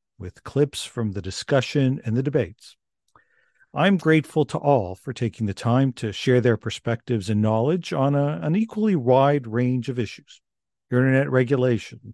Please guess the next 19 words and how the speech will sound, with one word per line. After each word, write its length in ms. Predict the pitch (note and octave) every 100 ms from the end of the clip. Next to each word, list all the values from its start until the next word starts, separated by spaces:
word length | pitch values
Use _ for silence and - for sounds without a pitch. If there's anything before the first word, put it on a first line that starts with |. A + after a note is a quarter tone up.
| -
privacy, 600 | - D3 A#2+ G2 - C#3+
security, 760 | - A#2+ - - D3+ G2+ E2+ E2+ - - - _
copyright, 840 | - D#3+ D3 - G2+ - - - -
digital 340 | - A#2 C3 B2+
tax, 560 | - D3+ A2 F#2 -
freedom 300 | - C#3 B2
of 80 | A2
expression, 720 | A#2 - - D#3 - - G#2+ - _ _ _ _
crypto 440 | - F#3+ - C3+ G2
regulation, 840 | G2 F#2 A2 G#2+ A#2 - - A2+ _ _
internet 460 | - D3+ D3 A#2+ G2+ _
services 640 | - F3 E3+ B2+ - G#2 D#2+
and 120 | F#2
platform 680 | - D3+ C#3+ - B2 G2+ F#2
regulation, 760 | F#2 G2 F#2 A2+ - A#2+ G#2
and 200 | C3+ C3
much 260 | C#3+ D#3 -
more 300 | C#3 A2+ F2+
were 200 | F#2+ G2+